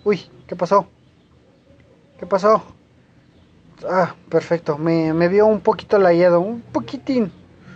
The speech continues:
un poquitín lagueado. A ver, a ver, a ver, a ver, a ver. Muy bien, muy bien, muy bien, muy bien, muy bien. Saltamos por aquí.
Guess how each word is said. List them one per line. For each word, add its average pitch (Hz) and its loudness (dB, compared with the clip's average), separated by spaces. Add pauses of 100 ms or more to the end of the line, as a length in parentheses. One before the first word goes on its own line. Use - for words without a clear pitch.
(260)
un 220 -2
poquitín 208 -4
lagueado. 180 0 (920)
A 220 -8
ver, 247 0 (280)
a 165 -4
ver, 277 -4 (240)
a 220 -8
ver, 254 0 (100)
a 214 -4
ver, 240 0 (100)
a 190 -10
ver. 202 -8 (380)
Muy 233 -4
bien, 240 0 (880)
muy 233 0
bien, 240 -2
muy 233 -4
bien, 233 -4
muy 233 -2
bien, 233 -2
muy 226 -4
bien. 208 -2 (560)
Saltamos 220 0
por 208 -2
aquí. 240 -2